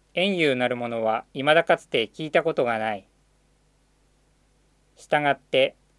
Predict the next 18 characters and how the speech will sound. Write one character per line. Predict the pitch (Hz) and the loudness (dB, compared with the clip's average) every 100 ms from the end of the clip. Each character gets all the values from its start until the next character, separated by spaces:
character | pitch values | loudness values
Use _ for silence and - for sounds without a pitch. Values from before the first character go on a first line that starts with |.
| _ _ - | _ _ -4
与 | 143 | -2
次 | 165 | 2
郎 | 185 | 2
の | 185 175 | 4 0
説 | 196 - | -2 -2
の | 151 120 | -4 -4
当 | - 175 | 0 0
否 | 160 156 | 0 0
は | 120 107 | 2 2
判 | - 143 143 | 0 -4 -4
定 | - 151 | 0 2
し | 131 151 | 2 -4
に | 135 | -8
く | 127 131 | -4 -4
い。 | 107 - _ _ _ _ _ _ _ _ _ _ _ _ _ _ _ _ _ _ _ _ | -4 -10 _ _ _ _ _ _ _ _ _ _ _ _ _ _ _ _ _ _ _ _
し | - | -6
か | - 156 | 2 2
し、 | - - - | 2 -14 -20